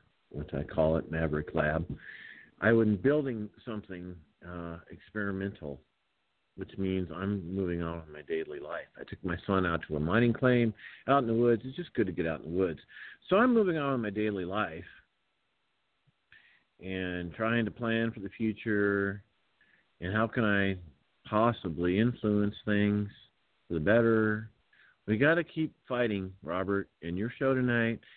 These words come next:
I know people are discouraged. They didn't call in. That's okay. You know, I'm still here. You'll still hear. It shows a lot about your character. So I guess that would be my closing comments. Let's continue the fight.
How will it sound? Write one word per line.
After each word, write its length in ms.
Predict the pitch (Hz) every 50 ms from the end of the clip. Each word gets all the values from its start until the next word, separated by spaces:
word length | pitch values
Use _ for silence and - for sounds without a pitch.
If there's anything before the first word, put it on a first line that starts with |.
| - - _ _ _ - 82
I 60 | 85
know 340 | 87 95 104 107 107 107 104
people 280 | - - 113 104 - 107
are 80 | 104 104
discouraged. 520 | 107 - - - 101 98 101 101 92 82
They 60 | 82
didn't 260 | 69 82 90 104 104
call 220 | - 120 113 117 113
in. 300 | 104 98 98 95 98 104 - _ _ _ _ _ -
That's 180 | - - -
okay. 480 | 101 104 - - 120 107 104 101 101 104 - _ _ _ _ _ _ _ -
You 80 | 90
know, 100 | 85 82
I'm 160 | 82 90 98 - -
still 160 | - 131 123
here. 380 | 117 123 123 120 120 117 117 113
You'll 180 | 104 98 98 - -
still 160 | - 123 117
hear. 560 | 120 127 127 123 120 120 117 117 117 117 - -
It 120 | - - - - -
shows 220 | 123 117 107 101
a 60 | 95
lot 240 | 85 87 98 110 113
about 240 | 104 101 98 80 69
your 100 | 95 90 - -
character. 540 | 107 98 92 87 - - - 52 - - - _ _ - - - -
So 320 | 85 85 85 85 82 80 - _ _ - - - - - - _ _ _ -
I 40 | 87
guess 180 | 90 101 101 -
that 120 | 120 117
would 140 | 113 107 101
be 100 | 95 98
my 160 | 95 92 90
closing 380 | - - 107 104 98 90 92 87
comments. 520 | - - 101 98 101 98 95 90 87 - -
Let's 180 | 110 117 117 - -
continue 460 | 117 104 - - 170 170 170 165 147
the 100 | 139 120 -
fight. 300 | - 117 98 90 73 -